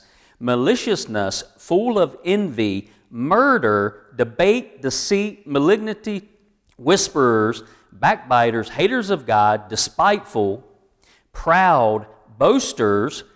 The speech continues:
inventors of, uh, evil things, disobedient to parents, without understanding, covenant breakers,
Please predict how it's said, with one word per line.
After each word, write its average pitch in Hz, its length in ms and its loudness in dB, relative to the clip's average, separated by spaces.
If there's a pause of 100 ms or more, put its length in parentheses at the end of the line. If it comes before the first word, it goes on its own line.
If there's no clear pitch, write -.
(160)
inventors 160 680 0
of, 131 360 2 (360)
uh, 113 300 4
evil 240 380 0
things, 120 640 -2 (420)
disobedient 165 1040 0
to 165 80 -4
parents, 131 840 -4 (300)
without 131 960 -2
understanding, 160 1500 0 (360)
covenant 233 600 -2
breakers, 120 760 0